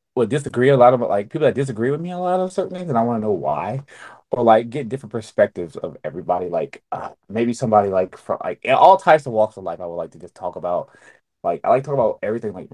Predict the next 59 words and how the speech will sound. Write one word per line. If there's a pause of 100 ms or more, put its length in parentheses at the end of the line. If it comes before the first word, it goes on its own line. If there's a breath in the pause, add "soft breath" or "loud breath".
(160)
fitness,
comics,
everything,
like, (280)
just
to
see (160)
where
we
go
from (340)
here.
But
I
love
to
just,
like,
be
out
there
more
and
just
get
more
people.
Like, (180 loud breath)
I
would
love
to
have
a
guest (140)
every
single
time
on
the
show. (460)
Eventually,
that
we
have,
we
build
up
our,
like,
our
roster
of
people
that
we
have,
you
know,